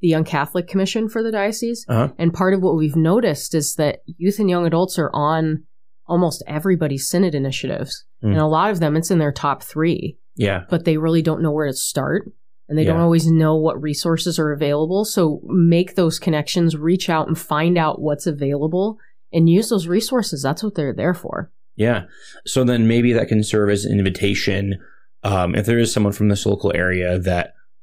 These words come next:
Speaker 2: I don't know, would you guys, you know, put you guys out there for, like,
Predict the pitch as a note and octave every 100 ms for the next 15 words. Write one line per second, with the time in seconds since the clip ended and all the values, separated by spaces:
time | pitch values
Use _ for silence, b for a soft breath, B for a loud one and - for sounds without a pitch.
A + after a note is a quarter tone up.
0 | - - - - A2 G#2 F#2 F#2+ G2 G2
1 | G2 F#2+ F#2+ - - F#2+ F2 A2 G#2+ G2+
2 | G2 F#2 F#2+ G2 A2+ G#2 - F#2 F2+ F2
3 | F2 b b b - F#2